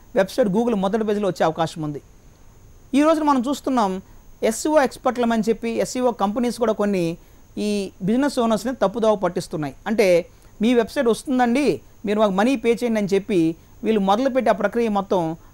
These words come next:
ఆరు నెలలు అయిన తర్వాత కూడా వా-, ఆ క్లయింట్ వెబ్సైట్ ఫస్ట్ పేజీలో రాకపోతే, "ఏమోనండి, మరి Google వాళ్ళు ఏదో మార్పులు చేసినట్టున్నారు" అన్న సాకుతో తప్పించుకుంటున్న సందర్భాలు కూడా మనం గమనించవచ్చు.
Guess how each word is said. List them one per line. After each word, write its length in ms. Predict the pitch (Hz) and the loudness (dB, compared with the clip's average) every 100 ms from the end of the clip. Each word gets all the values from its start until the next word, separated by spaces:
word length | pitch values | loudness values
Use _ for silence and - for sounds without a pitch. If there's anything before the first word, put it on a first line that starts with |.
| - | -2
ఆరు 280 | 170 214 247 | 4 6 6
నెలలు 300 | 220 240 294 | 4 2 2
అయిన 160 | 254 233 | 0 2
తర్వాత 340 | 226 226 226 | 2 4 2
కూడా 200 | 226 220 | 2 4
వా-, 180 | 208 208 - - - - | 4 2 -2 -20 -12 0
ఆ 100 | 196 | 0
క్లయింట్ 320 | 202 202 254 | 2 0 0
వెబ్సైట్ 400 | 220 214 226 202 180 - - | -2 -2 -2 -2 -4 -10 -8
ఫస్ట్ 180 | 214 226 | -8 -4
పేజీలో 260 | 220 214 180 | -4 0 2
రాకపోతే, 640 | 196 202 208 180 160 156 - - - | 2 0 -2 2 0 0 -8 -20 0
"ఏమోనండి, 380 | 233 277 269 233 | 2 4 2 2
మరి 140 | 233 | 2
Google 280 | 196 226 254 | 2 0 2
వాళ్ళు 160 | 247 233 | 2 2
ఏదో 100 | 214 | 0
మార్పులు 360 | 185 220 233 | 0 0 -2
చేసినట్టున్నారు" 720 | 196 196 214 196 190 190 185 170 | -4 -4 -4 -6 -2 0 0 -2
అన్న 120 | 185 | -6
సాకుతో 600 | 165 214 247 262 185 165 - - - - | 0 2 2 2 2 2 0 -18 -16 -2
తప్పించుకుంటున్న 540 | 220 294 277 247 240 226 | 0 0 -2 -2 -4 -2
సందర్భాలు 460 | 208 196 196 190 | -2 -2 0 0
కూడా 120 | 190 240 | 0 -2
మనం 220 | 202 170 | -4 -2
గమనించవచ్చు. 520 | 175 180 165 147 | -2 -2 -4 -6